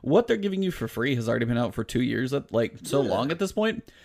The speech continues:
Speaker 2: Mm-hmm.
Speaker 1: They're not losing anything. They're just trying to get more people into the game, into the newer content. Buying
Speaker 2: Right.
Speaker 1: the season passes, spending money in
Speaker 2: Mm-hmm.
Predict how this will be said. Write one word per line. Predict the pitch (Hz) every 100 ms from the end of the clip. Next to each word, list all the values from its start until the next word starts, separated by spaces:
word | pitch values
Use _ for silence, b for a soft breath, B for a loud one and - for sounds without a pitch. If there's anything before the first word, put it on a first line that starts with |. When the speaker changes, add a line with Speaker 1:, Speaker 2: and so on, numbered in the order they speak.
| b
Speaker 2:
Mm-hmm. | 110
Speaker 1:
They're | 131 196
not | 180 123
losing | 127 160 185 190
anything. | 190 208 196 113
They're | 135
just | 151 160
trying | 170
to | 151
get | 135
more | 117 139
people | 135 143 127
into | 120 127
the | 120
game, | 123 123 120 - -
into | 127 117 113
the | 110
newer | 107 107
content. | - 107 107 95 78 b b b -
Buying | 113
Speaker 2:
Right. | 135
Speaker 1:
the | 135
season | 143 139 127
passes, | 127 127 120 123 123 117 - -
spending | - 113 123 123
money | 123
in | 123
Speaker 2:
Mm-hmm. | 120